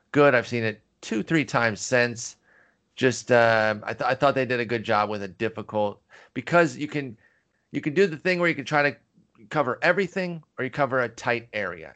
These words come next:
and, and that's always the, um, that's always the dilemma with sports movies.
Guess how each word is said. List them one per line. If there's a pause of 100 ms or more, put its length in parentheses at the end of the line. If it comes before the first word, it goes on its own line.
and,
and
that's
always
the,
um, (1600)
that's (120)
always
the
dilemma
with (120)
sports
movies.